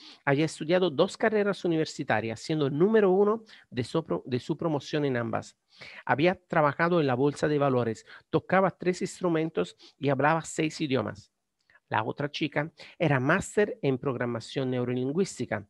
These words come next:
y tenía, el pla-, al parecer, una amplia y dilatada carrera en Venezuela como coach. Por sus títulos, la seleccioné para que se, se, se asociaran conmigo en este proyecto. El objetivo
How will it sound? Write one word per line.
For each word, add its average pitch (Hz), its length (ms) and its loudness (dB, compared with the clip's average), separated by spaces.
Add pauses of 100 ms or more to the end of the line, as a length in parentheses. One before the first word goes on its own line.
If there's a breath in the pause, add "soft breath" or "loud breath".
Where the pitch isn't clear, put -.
y 139 140 -4
tenía, 160 500 0
el 123 200 -2
pla-, - 360 -2 (140)
al 113 180 -2
parecer, 127 580 0 (460 loud breath)
una 160 300 4
amplia 208 300 0
y 190 40 0
dilatada 151 460 -2
carrera 135 420 -2
en 147 100 -2
Venezuela 120 720 -2
como 123 280 -2
coach. - 420 -6 (960 loud breath)
Por 156 160 2
sus - 400 -8
títulos, 120 580 -2 (220 soft breath)
la 123 160 0
seleccioné 123 720 -4 (200)
para 120 180 2
que 113 180 -6
se, - 180 -10
se, - 340 -8
se - 180 -6
asociaran 131 540 -2
conmigo 127 560 -4 (160)
en 127 100 -4
este 117 260 -6
proyecto. 107 560 -6 (1120 loud breath)
El 135 140 4
objetivo 180 680 0